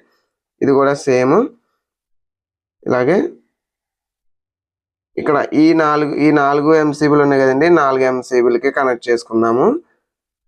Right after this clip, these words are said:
ఈ నాలుగు ఎంసీబీలకి ఒక ఫేజ్కి సంబంధించిన ఫేస్ అని, అది ఒక అంటే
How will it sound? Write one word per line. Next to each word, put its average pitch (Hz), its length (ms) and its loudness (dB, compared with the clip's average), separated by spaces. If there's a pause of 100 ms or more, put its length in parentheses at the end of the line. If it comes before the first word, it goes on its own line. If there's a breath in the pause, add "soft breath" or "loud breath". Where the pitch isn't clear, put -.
(1200)
ఈ 143 120 -2
నాలుగు 131 220 0
ఎంసీబీలకి 127 720 0 (640 soft breath)
ఒక 135 140 -2 (100)
ఫేజ్కి 143 420 0
సంబంధించిన 135 640 0 (840)
ఫేస్ 143 300 0
అని, 139 140 -2 (100)
అది 127 140 2 (280)
ఒక 120 140 -6 (680)
అంటే 123 220 -2